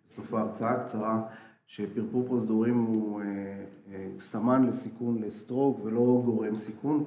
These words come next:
כמו שדוקטור דנון טען, והאמת שאני יצאתי אחרי ההרצאה משוכנע לגמרי שהעמדה שלי צודקת. אנחנו שמענו הרבה אמונות, הרבה תיאוריות, אבל מעט מאוד דאטה. ואני אשתמש בחלק מהמחקרים שהראית כדי להוכיח את העמדה שלי.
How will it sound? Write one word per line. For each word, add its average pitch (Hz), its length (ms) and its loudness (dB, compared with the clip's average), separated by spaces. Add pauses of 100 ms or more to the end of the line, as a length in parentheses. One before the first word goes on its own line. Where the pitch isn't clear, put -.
כמו 104 120 -8
שדוקטור 110 520 -6
דנון 110 460 2
טען, 117 280 0
והאמת 113 320 0
שאני 113 260 -2
יצאתי 120 540 0 (680)
אחרי - 160 -4
ההרצאה 117 260 -2
משוכנע 120 500 -2
לגמרי 120 380 2
שהעמדה 110 400 -2
שלי 110 260 -2
צודקת. 107 520 -4 (840)
אנחנו 110 280 0
שמענו 123 360 6
הרבה 117 240 6
אמונות, 120 540 6
הרבה 101 260 -4 (840)
תיאוריות, 139 800 4 (460)
אבל 104 100 -6
מעט 117 280 2
מאוד 113 220 2
דאטה. 98 280 -4 (380)
ואני 104 160 0
אשתמש 117 340 2
בחלק 127 440 0
מהמחקרים 113 640 0
שהראית 120 380 -2
כדי 113 340 -2 (200)
להוכיח 123 460 -2
את - 60 -6
העמדה 107 300 -2
שלי. 104 340 -6